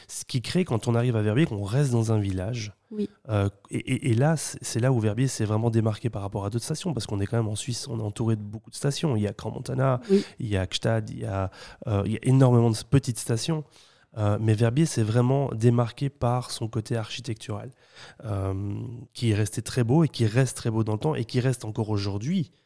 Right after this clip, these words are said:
Speaker 1: euh, une des, des principales, euh, euh,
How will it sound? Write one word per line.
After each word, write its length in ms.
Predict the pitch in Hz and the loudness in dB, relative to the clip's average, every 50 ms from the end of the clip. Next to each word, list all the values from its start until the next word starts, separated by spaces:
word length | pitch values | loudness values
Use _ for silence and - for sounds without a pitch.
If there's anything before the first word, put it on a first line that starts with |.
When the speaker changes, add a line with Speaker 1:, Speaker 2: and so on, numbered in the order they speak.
| _ _ _ _ _ _ - | _ _ _ _ _ _ -2
Speaker 1:
euh, 400 | 110 104 101 98 98 95 98 - - | 0 2 2 2 0 0 -2 -4 -2
une 260 | - 123 120 117 107 | 0 2 2 2 0
des, 360 | 107 110 107 101 98 98 101 | 0 0 2 2 2 0 -2
des 100 | 104 110 | -4 -4
principales, 680 | - - 123 120 117 - - 110 - - 110 113 110 104 | -4 -2 -4 -4 -4 -4 -8 -8 -6 -6 -4 -2 -2 -2
euh, 320 | 98 92 90 90 90 90 87 - _ _ _ _ _ _ _ _ _ 117 | -2 -4 -4 -6 -8 -10 -12 -14 _ _ _ _ _ _ _ _ _ 0
euh, 400 | 101 95 95 92 92 95 98 | 2 2 2 2 0 -2 -4